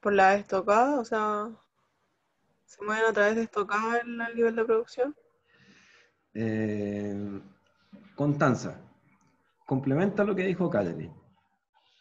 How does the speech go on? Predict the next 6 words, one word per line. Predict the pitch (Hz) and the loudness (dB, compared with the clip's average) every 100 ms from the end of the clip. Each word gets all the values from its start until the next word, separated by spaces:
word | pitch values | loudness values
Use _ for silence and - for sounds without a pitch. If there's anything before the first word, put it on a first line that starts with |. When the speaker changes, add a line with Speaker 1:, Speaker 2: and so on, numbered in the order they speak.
| 740 _ _ _ _ _ _ _ _ _ _ - - - | _ _ _ _ _ _ _ _ _ _ _ -20 -16 -8
Speaker 2:
¿Por | 123 | -4
dónde | 170 190 | -2 -2
se | 190 | -2
mueven | 190 185 175 | 0 0 0
estos | 165 165 160 | 0 0 -2
equipos | 156 165 156 | 0 0 0